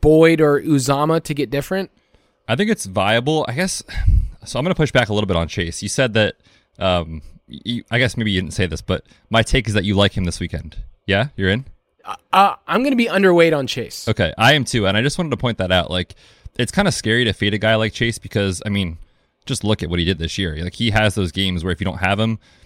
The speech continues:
Speaker 2: you're literally <laughs> putting up a zero that week in terms of your, your R O I. <laughs> You, you're done.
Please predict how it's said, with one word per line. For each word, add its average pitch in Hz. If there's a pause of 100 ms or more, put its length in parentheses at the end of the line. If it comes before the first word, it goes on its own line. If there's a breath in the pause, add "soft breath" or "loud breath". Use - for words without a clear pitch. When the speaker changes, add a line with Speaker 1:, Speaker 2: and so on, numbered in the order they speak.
(360 soft breath)
Speaker 2:
you're 110
literally 101 (200)
<laughs> 117
putting 123
up 104
a 95
zero 90
that 80
week 87
in 90
terms 95
of 95
your, 82
your 87
R 90
O 80
I. 82
<laughs> -
You, 90 (140)
you're 101
done. 85